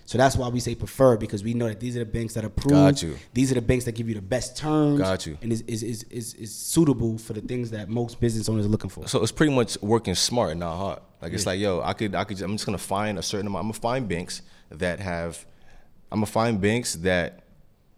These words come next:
Speaker 2: not, not, not necessarily, like, they have, like, lesser stipulations or whatever,
Speaker 1: Mm-hmm.
Speaker 2: but I'm gonna find banks that I can create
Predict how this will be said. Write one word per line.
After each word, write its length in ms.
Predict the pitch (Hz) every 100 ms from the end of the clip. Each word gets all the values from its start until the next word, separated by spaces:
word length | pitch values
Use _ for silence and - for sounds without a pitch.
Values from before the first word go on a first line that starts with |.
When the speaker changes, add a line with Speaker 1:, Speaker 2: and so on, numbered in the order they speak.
| _ _ -
Speaker 2:
not, 240 | 101 113
not, 240 | 131 160 -
not 220 | 156 147
necessarily, 580 | 151 139 127 127 123 113
like, 140 | 98
they 120 | 101
have, 200 | 110 92
like, 220 | 85 78
lesser 360 | 78 87 - 92
stipulations 640 | - 92 95 92 95 101
or 60 | 98
whatever, 360 | 98 101 107 110
Speaker 1:
Mm-hmm. 60 | 113 -
Speaker 2:
but 300 | 80 95 85 - - _ -
I'm 60 | -
gonna 60 | 92
find 360 | - 107 107 92
banks 220 | 98 87
that 120 | 82
I 80 | 85
can 220 | 90 85
create 600 | 80 - 92 95 82 -